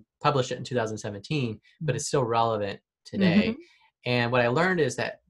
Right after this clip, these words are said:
Speaker 1: to be a successful freelancer, um, you have to be prepared and expecting that there's a crisis around the corner.
Speaker 2: Mm-hmm.
Speaker 1: <laughs> And
Speaker 2: Mm-hmm.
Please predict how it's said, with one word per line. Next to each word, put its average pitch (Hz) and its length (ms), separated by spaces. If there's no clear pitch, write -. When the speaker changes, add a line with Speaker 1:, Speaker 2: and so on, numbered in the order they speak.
Speaker 1:
to 127 100
be 151 140
a 160 60
successful 127 520
freelancer, 156 680
um, 110 480
you 127 100
have 147 300
to 139 240
be 135 140
prepared 113 580
and 110 180
expecting - 640
that 104 100
there's 107 160
a 101 80
crisis 101 500
around 95 260
the 90 60
corner. - 420
Speaker 2:
Mm-hmm. 269 340
Speaker 1:
<laughs> - 320
And 143 180
Speaker 2:
Mm-hmm. - 20